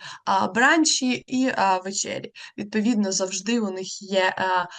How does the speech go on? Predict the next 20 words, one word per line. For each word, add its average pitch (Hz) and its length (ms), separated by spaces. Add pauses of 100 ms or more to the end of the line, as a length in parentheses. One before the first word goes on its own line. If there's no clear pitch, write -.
(160)
певний, 190 440
скажімо 185 420
так, 180 220
бар 180 300
з - 20
салатами, 262 720
з - 140
кавою, 220 800 (420)
е, 170 40
з - 140
хлібом 208 640 (100)
і, 233 340
е, 185 240
відповідно, 180 920
з 170 380
гарячою 175 600
їжею. - 480 (1200)
А, 175 540
на 185 180
цьому, 269 640